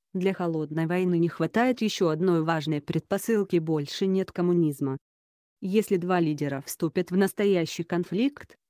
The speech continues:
чтобы выяснить, чьи ракеты лучше, они могут возродить гонку вооружений.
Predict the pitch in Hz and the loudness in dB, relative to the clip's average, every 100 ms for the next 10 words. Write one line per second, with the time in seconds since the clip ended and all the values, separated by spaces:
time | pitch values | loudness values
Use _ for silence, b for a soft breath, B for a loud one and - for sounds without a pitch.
0 | _ - 202 196 196 180 165 - 139 - | _ -6 -2 0 2 2 0 -6 -8 -10
1 | _ _ - 202 180 170 - 262 190 170 | _ _ -4 0 0 0 -2 0 0 0
2 | 151 - - 135 - _ 196 196 180 233 | -2 -4 -6 -8 -10 _ 0 2 2 2
3 | 262 247 190 190 196 196 202 175 202 185 | 0 -2 0 0 0 0 -2 2 2 2
4 | - 170 165 160 156 156 139 131 | 0 0 0 -2 -2 -2 -2 -4